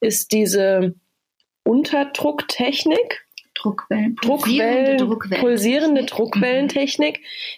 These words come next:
Speaker 1: die praktisch, ähm, Oralsex stimuliert. Also es soll simuliert, nicht stimuliert. Es
Speaker 2: <laughs>
Speaker 1: soll Oralsex simulieren und es soll sich anfühlen, als würde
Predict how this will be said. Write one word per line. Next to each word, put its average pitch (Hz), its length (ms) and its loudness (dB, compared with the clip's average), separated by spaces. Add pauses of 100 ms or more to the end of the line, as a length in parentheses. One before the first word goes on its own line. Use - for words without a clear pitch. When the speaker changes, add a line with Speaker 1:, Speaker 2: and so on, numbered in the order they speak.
Speaker 1:
die 247 460 2
praktisch, 233 680 -2 (520)
ähm, 220 760 2 (160)
Oralsex 196 840 -2
stimuliert. 175 640 0
Also 180 280 0
es 175 160 -2
soll 247 500 0 (280)
simuliert, 185 600 0
nicht 185 180 0
stimuliert. 160 460 -2 (300)
Es 175 160 0
Speaker 2:
<laughs> - 0 -
Speaker 1:
soll 220 580 0 (120)
Oralsex 220 840 -2
simulieren 285 640 2
und 240 60 4
es 214 120 0
soll 202 180 2
sich - 280 -6
anfühlen, 285 640 0 (400)
als 214 320 -2
würde 226 560 2